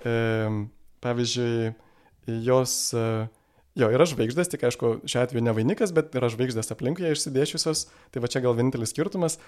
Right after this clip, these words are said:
bet dar kas yra įdomu, kad, e, ji, e,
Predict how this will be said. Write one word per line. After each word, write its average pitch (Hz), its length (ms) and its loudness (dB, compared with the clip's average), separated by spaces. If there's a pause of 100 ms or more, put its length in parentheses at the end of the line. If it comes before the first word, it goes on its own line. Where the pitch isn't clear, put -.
(320)
bet 120 220 4
dar 175 140 4
kas 160 180 -2
yra 151 180 4
įdomu, 135 260 4
kad, 135 240 0 (440)
e, 123 360 0 (180)
ji, 143 540 4 (480)
e, 113 340 -4